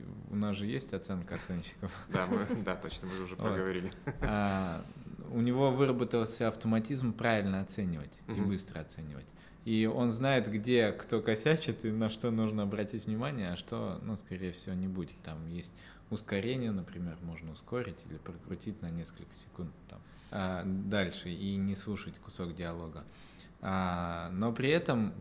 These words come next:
Speaker 1: периодически можно подключать ещё и сторонних, э, людей, потому что у них будет незамыленный взгляд, и они могут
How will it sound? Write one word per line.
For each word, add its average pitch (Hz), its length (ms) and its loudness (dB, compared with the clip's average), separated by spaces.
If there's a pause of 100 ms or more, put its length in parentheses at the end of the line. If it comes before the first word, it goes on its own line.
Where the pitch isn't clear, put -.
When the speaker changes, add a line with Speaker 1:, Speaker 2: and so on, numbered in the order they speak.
(140)
Speaker 1:
периодически 120 640 0
можно 127 400 0
подключать 110 640 -2
ещё 120 200 -2
и 120 80 2
сторонних, 110 640 0
э, 85 440 -4
людей, 98 400 0
потому 104 340 -4
что - 160 -6
у 101 40 0
них 104 200 -2
будет 101 380 -4
незамыленный 104 640 0
взгляд, 147 400 -4
и 98 60 -2
они 101 240 -4
могут 101 320 -4